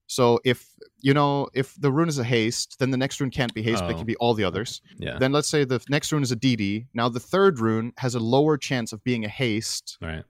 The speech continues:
Speaker 1: than any of the other runes, right? So you could make, like, an array where it just checks what the previous runes were.
Speaker 2: Do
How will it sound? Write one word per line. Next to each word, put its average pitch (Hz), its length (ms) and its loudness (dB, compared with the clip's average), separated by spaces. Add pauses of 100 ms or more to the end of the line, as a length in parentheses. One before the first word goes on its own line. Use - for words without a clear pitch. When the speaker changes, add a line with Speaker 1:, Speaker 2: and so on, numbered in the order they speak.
Speaker 1:
than 127 160 4
any 135 220 4
of 113 100 4
the 117 80 0
other 95 180 2
runes, 95 300 -10
right? 101 300 -4
So - 100 -6
you 120 100 2
could 110 160 -4
make, 117 160 0
like, 101 160 0
an 107 80 -2
array 92 380 2
where 90 160 -2
it 87 80 -6
just - 200 -10
checks - 440 -6
what 92 100 -10
the 87 60 -12
previous - 400 -12
runes - 240 -20
were. - 160 -18 (380)
Speaker 2:
Do - 40 -20